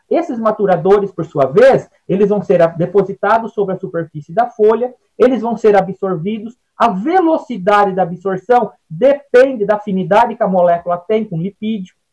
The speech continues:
O K W é muito importante nesse sentido, né? E depois, aqui, você observa a todas as formas que essa planta pode ter pra colocar, digamos, de maturador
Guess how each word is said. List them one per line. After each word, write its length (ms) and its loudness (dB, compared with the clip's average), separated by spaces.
O 100 -6
K 160 2
W 480 0
é 40 -6
muito 200 -10
importante 600 -6
nesse 240 -14
sentido, 480 -12
né? 240 -2
E 100 -4
depois, 500 0
aqui, 480 -4
você 240 -4
observa 640 0
a 80 -12
todas 380 -2
as 160 -4
formas 400 0
que 80 -4
essa 180 0
planta 400 -2
pode 280 -2
ter 200 -6
pra 140 -4
colocar, 640 2
digamos, 420 -8
de 80 -16
maturador 680 -10